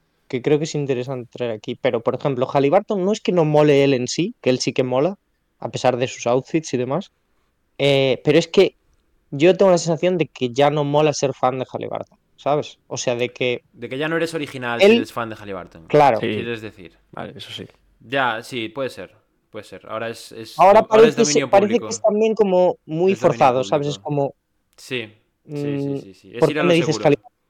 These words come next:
Speaker 1: y me dices otro jugador?
Speaker 2: Ya, es ir a lo fácil, ¿no? Ser fan de Haliburton ahora
Speaker 1: Ujú.
Speaker 2: mismo.
Speaker 3: Ujú.
Speaker 2: Puede ser, puede ser. Visto así, puede ser.
Speaker 3: A ver, también Haliburton, para no molar, creo que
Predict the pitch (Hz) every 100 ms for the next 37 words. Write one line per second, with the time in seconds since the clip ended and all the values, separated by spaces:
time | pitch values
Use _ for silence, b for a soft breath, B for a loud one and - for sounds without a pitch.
0 | _ 139 131 - 139 120 - 123 120 113
1 | _ _ 113 110 110 113 135 123 107 101
2 | 104 104 127 151 _ _ 110 107 110 104
3 | 107 113 107 107 104 98 147 147 151 202
4 | _ _ _ _ _ _ _ _ _ _
5 | 123 156 196 127 120 156 147 113 95 _
6 | _ _ _ _ _ _ - 147 147 131
7 | 117 113 98 92 _ _ _ _ _ _
8 | _ _ _ _ _ _ _ _ _ _
9 | _ _ _ _ _ - 123 107 110 107
10 | 120 131 123 113 127 135 120 95 104 117
11 | 104 107 123 151 120 92